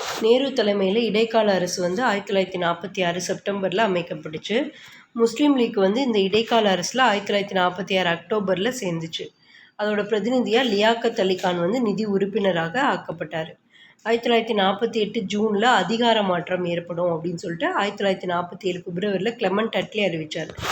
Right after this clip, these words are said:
நாற்பத்தெட்டு ஜூன்ல அதிகார மாற்றம் ஏற்படும்னு சொல்லி நாற்பத்தி ஏழு பிப்ரவரியிலேயே கிளமெண்ட் அட்லி அறிவிச்சாரு. மவுண்ட் பேட்டன் பிரிவு வந்து இந்தியாவுக்கு அரச பிரதிநிதியாக அனுப்பப்பட்டார்.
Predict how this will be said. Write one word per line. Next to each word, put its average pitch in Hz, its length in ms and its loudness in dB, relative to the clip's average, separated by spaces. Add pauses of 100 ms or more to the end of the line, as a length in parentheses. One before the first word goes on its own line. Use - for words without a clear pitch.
(280)
நாற்பத்தெட்டு 208 520 4
ஜூன்ல 226 460 2
அதிகார 214 580 2
மாற்றம் 185 400 0
ஏற்படும்னு 170 420 -2
சொல்லி 180 320 -2
நாற்பத்தி 220 420 2
ஏழு 196 300 2
பிப்ரவரியிலேயே 196 800 2 (420)
கிளமெண்ட் 208 340 2
அட்லி 214 240 2
அறிவிச்சாரு. 175 640 -2 (420)
மவுண்ட் 269 320 2
பேட்டன் 240 320 2
பிரிவு 214 300 2
வந்து 190 220 2
இந்தியாவுக்கு 214 520 2
அரச 196 340 2
பிரதிநிதியாக 190 800 2
அனுப்பப்பட்டார். 175 560 -4